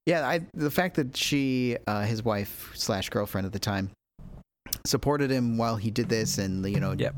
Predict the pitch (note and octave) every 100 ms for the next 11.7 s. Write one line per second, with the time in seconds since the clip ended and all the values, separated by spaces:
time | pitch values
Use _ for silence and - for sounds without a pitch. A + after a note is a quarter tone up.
0 | - - A#2+ - - - - A#2 A#2 A2
1 | G2 G2+ G#2+ G#2+ G#2 F#2+ F2+ - - -
2 | - C3+ - - B2+ B2 D3 C#3 G#2 G2
3 | G2+ C3 C3 D3+ D#3 E3 - C3 B2+ A#2+
4 | - A2+ - A#2+ B2 A2 G#2 B2 B2 B2+
5 | C3+ C3 A2+ - - C3 A#2+ - - -
6 | C3 C#3 B2 A2 G#2 G#2+ C3 B3 - -
7 | - E3+ E3+ D3+ B2+ G#3+ - - B2+ D#3+
8 | B3+ A#3 - F3+ - G#3 D3+ A2+ G#2 C3+
9 | C3 - - - - _ - - A#2+ D#3+
10 | E3+ A3 G#3+ G3 G#3 G3 F3 F#3+ F#3 -
11 | F3 - - F3 F#3 E3